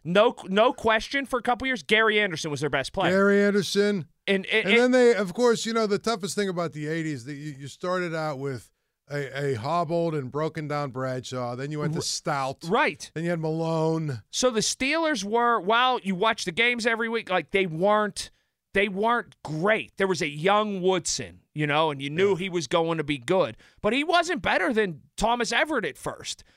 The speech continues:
Speaker 1: And you had Delton Hall that was just <laughs> knocking the hell out of
Speaker 2: Delton,
Speaker 1: people.
Speaker 2: Delton Hall.
Speaker 1: Right? And people, and, but you
Speaker 2: You
Speaker 1: had
Speaker 2: know, here's the funny thing. I used to play, so I used to work, uh, I used to work at the, uh,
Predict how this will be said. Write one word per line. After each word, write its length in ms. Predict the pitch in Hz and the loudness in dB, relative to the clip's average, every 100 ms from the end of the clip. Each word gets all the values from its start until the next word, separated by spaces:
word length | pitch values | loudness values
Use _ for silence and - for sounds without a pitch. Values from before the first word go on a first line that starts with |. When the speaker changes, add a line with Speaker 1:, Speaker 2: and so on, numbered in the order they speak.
| - | -6
Speaker 1:
And 120 | 185 | 0
you 80 | 208 | 2
had 180 | 214 151 | 2 2
Delton 300 | 202 233 208 | 2 2 0
Hall 360 | 170 220 202 147 | 2 4 4 2
that 100 | 160 | -4
was 100 | 147 | -4
just 280 | 190 - | -2 -4
<laughs> 20 | 175 | -2
knocking 460 | 196 202 - 214 | 0 0 -2 -2
the 100 | 196 | -2
hell 400 | 185 202 214 196 | -2 2 2 6
out 180 | 233 247 | 8 8
of 20 | - | 4
Speaker 2:
Delton, 140 | 233 | 2
Speaker 1:
people. 120 | 220 233 | 4 6
Speaker 2:
Delton 260 | 233 208 | 4 4
Hall. 380 | 202 214 226 196 | 4 6 6 6
Speaker 1:
Right? 280 | 185 233 277 - | 6 4 2 -2
And 160 | 208 | -2
people, 260 | 220 269 - | 0 -2 0
and, 140 | 226 - | 0 2
but 180 | 262 226 | 0 4
you 120 | 262 | 6
Speaker 2:
You 40 | |
Speaker 1:
had 180 | 262 254 | 8 8
Speaker 2:
know, 60 | 247 | 8
here's 160 | 311 | 4
the 100 | 254 | 0
funny 260 | 180 262 262 | 2 2 4
thing. 120 | 214 | 2
I 60 | 220 | 2
used 180 | 254 - | -2 -4
to 60 | |
play, 380 | 233 214 226 214 | -8 -4 0 0
so 160 | 190 226 | -2 -2
I 60 | |
used 160 | 226 220 | -2 -2
to 80 | 220 | -4
work, 420 | 196 214 226 - 175 | -2 -2 -2 -4 -6
uh, 300 | 190 190 180 | -4 -2 -4
I 60 | 170 | -4
used 200 | 220 - | -4 -4
to 100 | 190 | -6
work 400 | 180 208 208 185 | -4 -2 -2 -4
at 160 | 175 | -8
the, 260 | 175 165 156 | -6 -4 -4
uh, 240 | 147 135 | -4 -4